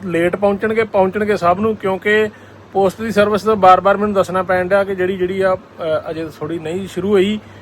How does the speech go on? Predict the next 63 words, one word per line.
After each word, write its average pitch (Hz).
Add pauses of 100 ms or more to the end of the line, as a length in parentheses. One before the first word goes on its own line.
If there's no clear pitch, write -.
(440)
ਪ੍ਰਾਈਵੇਟ 202
ਸਰਵਿਸ 214
ਦੇ 233
ਵਿੱਚ 220
ਪਾਰਸਲ 196
ਜਾਣ 202
ਡਿਆ। 208
ਜੇ 220
ਤੁਹਾਡੇ 202
ਜੇ 185
ਪਿੰਡਾਂ 190
ਦੇ 214
ਆ 214
ਤੇ 214
ਆਪਣੇ 202
ਸ਼ਹਿਰਾਂ 180
ਤੋਂ 214
ਨੇੜੇ 175
ਤੇੜਿਓਂ 190
ਲੈ 156
ਲਿਓ। 226 (400)
ਤੇ 190
ਪੰਜ 196
ਸੱਤ 214
ਦਿਨ 214
ਦੀ 214
ਗੱਲ 202
ਹੋ 196
ਰਿਹਾ, 214
ਬਸ 202
ਆਪਾਂ 196
ਮੁੜ 196
ਕੇ 202
ਸਾਰਾ 185
ਜਿਹੜਾ 196
ਸਟਾਕ 180
ਆ 190
ਤੁਹਾਨੂੰ 180
ਆਪਾਂ 190
by 175
post 170
ਹੀ 165
ਭੇਜਿਆ 160
ਕਰਨਾ 151
ਆ। 220 (440)
ਤੇ 202
ਸੋ 220
ਤੁਸੀਂ 220
ਹੁਣ 226
ਜਿਹੜੇ 196
ਪਾਰਸਲ 202
ਆ 190
ਇਹ 202
ਰਿਸੀਵ 180
ਕਰ 175
ਸਕਦੇ 190
ਜੇ 208
ਆਪਣੇ 190
ਨੇੜੇ 175
ਤੇੜੇ 180
ਦੇ 190
ਸ਼ਹਿਰਾਂ 170
ਤੋਂ। 220